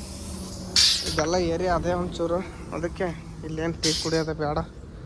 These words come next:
ಮುಂದೆ ಹೋಗಿ ಕುಡಿದ್ರಾತು ಲಾತೂರ್ನಾಗೆ, ಇಲ್ಲಾಂದ್ರೆ ಯಾವ್ದನ್ನ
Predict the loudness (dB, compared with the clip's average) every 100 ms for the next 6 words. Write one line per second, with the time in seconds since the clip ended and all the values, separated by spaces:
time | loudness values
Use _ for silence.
0 | -12 -10 -6 0 4 6 4 4 2 4
1 | 4 4 2 0 0 -2 -2 -2 -6 0
2 | 2 2 -2 -6 -8 -10 -2 4 6 6
3 | 8 8 8 6 6 6 4 2 0 0
4 | 6 6 8 8 8 6